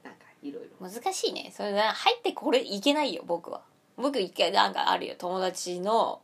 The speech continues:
Speaker 1: うん。
Speaker 2: 彼氏がなんか、クリスっていう、なんか米兵みたいなやつで、
Speaker 1: <laughs> は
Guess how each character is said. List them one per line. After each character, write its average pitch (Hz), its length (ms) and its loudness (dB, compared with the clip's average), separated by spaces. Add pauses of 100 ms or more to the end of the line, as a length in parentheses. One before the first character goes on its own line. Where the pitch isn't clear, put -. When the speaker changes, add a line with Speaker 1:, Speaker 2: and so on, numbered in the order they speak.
Speaker 1:
う 175 40 -14
ん。 160 40 -12 (380)
Speaker 2:
彼 180 240 0
氏 - 160 -10
が - 240 -4
な - 80 -10
ん - 80 -14
か、 - 280 -12 (260)
ク - 160 -2
リ 208 80 -2
ス - 220 -10
っ - 20 -20
て - 80 -14
い - 340 -10
う、 - 60 -16 (120)
な 127 60 -10
ん - 40 -12
か - 120 -12
米 220 180 12
兵 208 200 0
み 202 100 -4
た - 60 -6
い 82 60 -6
な 76 60 -12
や - 60 -12
つ - 140 -18
で、 101 280 -4
Speaker 1:
<laughs> - 40 -20
は 277 80 0